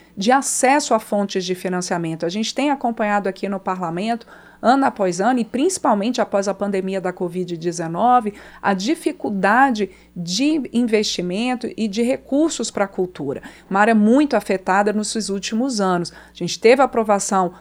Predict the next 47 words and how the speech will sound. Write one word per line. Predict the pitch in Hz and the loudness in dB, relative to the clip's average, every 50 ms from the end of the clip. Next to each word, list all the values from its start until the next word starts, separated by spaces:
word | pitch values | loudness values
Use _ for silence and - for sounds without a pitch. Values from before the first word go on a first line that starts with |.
| - - | -16 -12
a | 175 | -10
gente | 170 175 190 185 - 190 | -6 -6 -6 -4 -4 -4
lembra | 185 196 180 180 180 | -4 -2 -2 -4 -4
aqui, | 180 - 208 196 180 - - - _ - - | -4 -4 -4 -6 -6 -6 -14 -20 _ -12 -10
de | 170 165 175 185 190 175 - - - | -8 -4 -2 -2 -2 -2 -4 -8 -8
propostas | - - 185 180 180 185 214 247 247 - 208 180 175 | 0 0 0 2 4 4 4 4 4 2 -2 0 0
e | 175 | 2
leis | 185 214 220 208 | 2 2 0 -2
que | - - | -4 -6
são | - 208 214 | -6 -4 -4
importantes | 220 - 196 - - - - 202 233 285 349 - - | -4 -6 -8 -18 -12 -2 2 2 4 4 2 0 -2
nessa | 240 226 214 208 - 196 | -4 -4 -4 -2 -2 -2
área | 190 180 | -2 -4
do | 175 180 | -6 -8
financiamento | - 190 185 185 185 185 180 180 175 180 | -8 -6 -6 -6 -6 -6 -6 -6 -6 -8
cultural | - 190 175 - 180 175 | -10 -10 -8 -4 -2 -2
após | 170 170 - 180 175 175 | -2 -2 -2 -6 -4 -4
a | 170 | -6
pandemia, | - - 165 165 160 160 185 220 208 | -8 -6 -6 -6 -6 -4 -4 -4 -4
como | 214 - 196 190 | -4 -4 -4 -2
a | 190 180 | 0 0
Lei | 180 185 190 | 0 -2 -2
Aldir | 190 180 170 185 180 160 | -2 -4 -4 -4 -6 -6
Blanc | 156 175 175 175 170 - - | -4 -6 -6 -6 -6 -8 -8
um | 170 160 | -8 -8
e | 151 143 | -8 -8
dois, | - - 175 196 214 214 202 - | -4 0 2 2 2 2 2 0
a | 170 | 0
Lei | 175 185 196 | 0 0 -2
Paulo | 190 - 180 180 175 170 | -2 -2 -2 -2 -2 -4
Gustavo, | 160 156 156 - - - 185 196 220 240 233 254 - - - - - - - | -6 -10 -12 -12 -6 -4 0 0 2 0 0 -2 -6 -12 -20 -20 -20 -12 -2
mas | - 226 233 226 | 2 2 4 4
a | 254 262 | 4 4
ideia | 240 196 214 247 285 320 330 285 | 4 6 6 8 8 8 4 2
do | 226 240 | 0 0
Sistema | 226 - 233 220 - 220 214 220 202 | -2 -4 -4 -4 -2 -2 -2 0 0
Nacional | 202 196 202 - 208 196 196 185 | 0 -2 -4 -4 -4 -4 -4 -4
de | 180 - | -6 -4
Cultura | - 185 185 240 233 262 | -6 -2 0 0 0 0
é | |
que | 262 262 | -2 -2
você | 269 269 - 277 | -4 -2 -2 -4
tenha | 269 - 262 254 | -4 0 0 2
algo, | 269 269 | 2 2
então, | 269 254 - 269 | 0 0 0 0
orgânico, | 277 294 277 240 208 196 240 247 233 214 185 - - | 0 0 -2 -2 0 0 2 2 2 2 0 -2 -4
articulado, | 202 196 - - - - - 226 220 214 214 202 185 170 | -4 -4 -6 -12 -10 -2 0 0 2 2 2 2 0 0